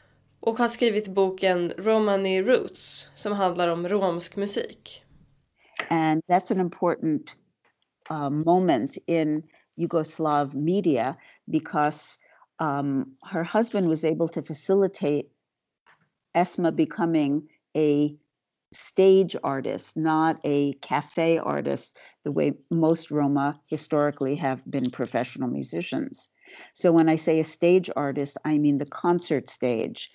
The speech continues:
Speaker 2: I mean radio and emerging television at the time in the sixties. So she was a kind of media sensation at the time when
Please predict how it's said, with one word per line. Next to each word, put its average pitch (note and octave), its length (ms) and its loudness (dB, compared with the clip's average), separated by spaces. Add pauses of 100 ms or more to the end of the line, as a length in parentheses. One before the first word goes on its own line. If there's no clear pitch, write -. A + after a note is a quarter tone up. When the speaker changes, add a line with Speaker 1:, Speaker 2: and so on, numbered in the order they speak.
(340)
Speaker 2:
I D#3 160 2
mean D3 380 4
radio D#3 640 4
and C#3 180 -2
emerging C#3+ 480 0
television D3 800 0
at - 160 -8
the - 80 -10
time - 480 -6
in C3+ 140 -4
the B2+ 80 -6
sixties. - 680 -4 (460)
So D#3 440 2
she F#3 340 2
was E3 580 2 (960)
a E3+ 120 4
kind D#3 320 0
of C3+ 120 -2
media E3 500 4
sensation D3 800 0
at C#3+ 220 -4
the - 80 -10
time D#3 460 2
when C#3+ 380 4